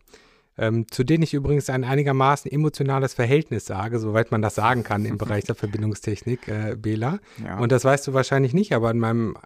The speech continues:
Speaker 1: ersten Tag hier bei uns bei Bossart, ähm, hast du mir Expander gezeigt und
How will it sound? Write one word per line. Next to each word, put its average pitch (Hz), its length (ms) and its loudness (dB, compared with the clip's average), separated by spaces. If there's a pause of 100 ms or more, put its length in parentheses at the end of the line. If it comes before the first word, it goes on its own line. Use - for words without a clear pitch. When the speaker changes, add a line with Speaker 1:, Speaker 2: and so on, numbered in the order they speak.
(320)
Speaker 1:
ersten 151 340 0
Tag 151 460 0 (120)
hier 120 260 -4
bei 113 100 -2
uns 120 180 -2
bei - 120 -4
Bossart, 127 500 -4 (800)
ähm, 113 380 0 (240)
hast - 260 -2
du 147 380 0
mir 131 240 0
Expander 151 440 0
gezeigt 151 560 -4
und 120 480 -4